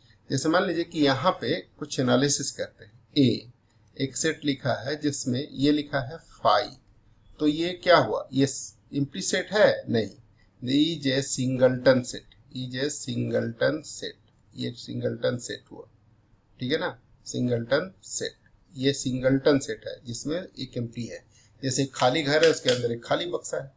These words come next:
ऐसा, तो ये होगा सिंगलटन सेट। Empty set जब भी लिखेंगे तो या तो ये वाली symbol लिखेंगे या ये वाली symbol लिखेंगे, ये empty set के लिए लिखेंगे और ये is an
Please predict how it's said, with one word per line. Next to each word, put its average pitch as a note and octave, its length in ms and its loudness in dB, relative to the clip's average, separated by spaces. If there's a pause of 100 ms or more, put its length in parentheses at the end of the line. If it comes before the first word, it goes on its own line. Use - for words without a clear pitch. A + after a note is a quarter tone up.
(360)
ऐसा, - 260 -6 (440)
तो C#3 60 -2
ये C#3+ 200 -2
होगा C3 340 -2 (260)
सिंगलटन B2 640 2
सेट। - 220 -10 (360)
Empty C#3 320 2
set D#3+ 260 -2
जब B2+ 240 0
भी F#3+ 80 -4
लिखेंगे C3+ 580 -2 (400)
तो B2+ 60 -4
या B2+ 340 6
तो F#3 340 -2
ये B2 200 2
वाली E3 260 4
symbol F#3 300 -4
लिखेंगे F#3+ 460 -8 (140)
या B2 160 4
ये A2+ 240 -6
वाली A2+ 220 -8
symbol - 300 -12
लिखेंगे, - 340 -20 (460)
ये C#3 200 6 (800)
empty B2+ 320 0
set - 260 -8
के F3+ 60 -10
लिए F3 140 -6
लिखेंगे F3+ 460 -8 (460)
और D3 460 12 (240)
ये A2+ 400 0 (520)
is A2+ 180 -6
an C#3 200 2